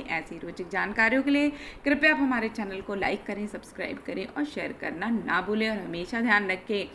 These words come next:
कि भाग्य रेखा और रेखाएं जितनी भी हैं, वो एक संकेत हैं, लेकिन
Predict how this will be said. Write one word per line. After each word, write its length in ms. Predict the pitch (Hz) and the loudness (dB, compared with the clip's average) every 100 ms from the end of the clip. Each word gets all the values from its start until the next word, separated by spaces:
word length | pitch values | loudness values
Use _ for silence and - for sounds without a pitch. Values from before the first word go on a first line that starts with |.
| - - - - | -16 -20 -18 -2
कि 100 | 233 | -2
भाग्य 560 | - 185 180 196 202 | 0 0 2 2 2
रेखा 420 | 233 202 196 220 202 196 - | 4 2 2 2 2 2 0
और 140 | 208 190 | -2 0
रेखाएं 460 | 156 156 170 175 | -2 -4 -6 -2
जितनी 360 | 196 185 175 175 | -2 -4 -6 -8
भी 140 | 160 | -4
हैं, 100 | 160 | -4
वो 200 | 175 285 | -2 -4
एक 200 | - 294 | -4 -8
संकेत 560 | - 165 160 160 147 147 | -8 -10 -8 -6 -6 -6
हैं, 160 | 190 - - - - - | -12 -14 -18 -20 -16 -12
लेकिन 260 | 196 233 | -4 -2